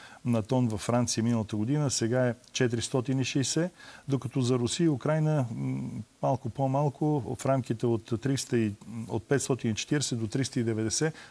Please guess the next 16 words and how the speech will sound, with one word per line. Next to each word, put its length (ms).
но 160
и 80
в 120
двата 440
пазара, 520
нашия 320
черноморския, 720
Русия 240
и 40
Украйна 460
и 80
Франция 460
в 100
Западна 400
Европа, 340
имаме 380